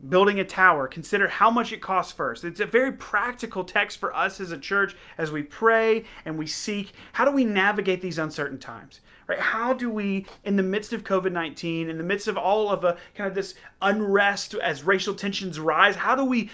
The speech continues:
love our neighbor? How do we speak the hope of the gospel? How do we continue to be salt and light in our city? How do we invest in each other? Planning is important. Right? Some of you love to pray, but you may not be very organized.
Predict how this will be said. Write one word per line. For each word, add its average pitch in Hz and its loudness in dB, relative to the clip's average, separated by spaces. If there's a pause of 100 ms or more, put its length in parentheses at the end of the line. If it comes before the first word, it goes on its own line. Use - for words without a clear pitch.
(100)
love 175 6
our 233 6
neighbor? 170 0 (160)
How 196 4
do 226 6
we 220 -2
speak 233 -6
the 220 2
hope 214 -2
of 214 -6
the 190 -2
gospel? 156 0 (140)
How 190 0
do 226 6
we 226 2
continue 214 -6
to 208 -8
be 180 -8
salt 190 4
and 170 -2
light 170 2
in 165 -4
our 151 0
city? 151 -2
How 175 0
do 226 4
we 226 -2
invest 175 0
in 170 -8
each 160 -6
other? 147 0
Planning 247 -2
is 151 -4
important. 151 -6 (640)
Right? 220 -6
Some 226 0
of 277 2
you 226 0
love 202 6
to 196 -6
pray, 175 0
but 196 -4
you 185 -6
may 175 -2
not 190 0
be 175 -6
very 156 0
organized. 185 -2